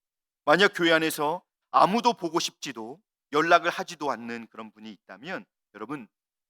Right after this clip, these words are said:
건강한 신앙생활을 하고 있는 것은 아닙니다.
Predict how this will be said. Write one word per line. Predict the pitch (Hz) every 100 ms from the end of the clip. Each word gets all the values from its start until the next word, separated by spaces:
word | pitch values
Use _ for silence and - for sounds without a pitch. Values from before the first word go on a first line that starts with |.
| _
건강한 | - 135 143 170 190 190
신앙생활을 | 185 - 220 202 196 190 185
하고 | 175 175 160
있는 | 143 131
것은 | 104 - 135 139 _ _ _ _
아닙니다. | 92 113 113